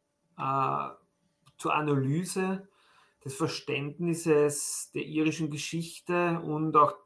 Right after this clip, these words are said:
der irischen Politik heute ist, dass man es als, äh,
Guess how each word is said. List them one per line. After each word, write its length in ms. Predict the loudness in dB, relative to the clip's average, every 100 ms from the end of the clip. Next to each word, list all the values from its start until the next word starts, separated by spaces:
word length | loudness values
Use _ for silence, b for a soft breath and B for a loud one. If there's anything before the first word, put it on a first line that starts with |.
| _ -10
der 120 | -8
irischen 380 | -4 -4 -4 -4
Politik 580 | -2 -2 -4 -8 -4
heute 600 | 0 0 0 -2 -2 -2 b b b b b _ _ _ _
ist, 680 | -4 0 2 4 2 0 -6 _
dass 360 | -10 2 4 6
man 120 | 4
es 100 | 4
als, 240 | 4 2 0
äh, 400 | 2 6 6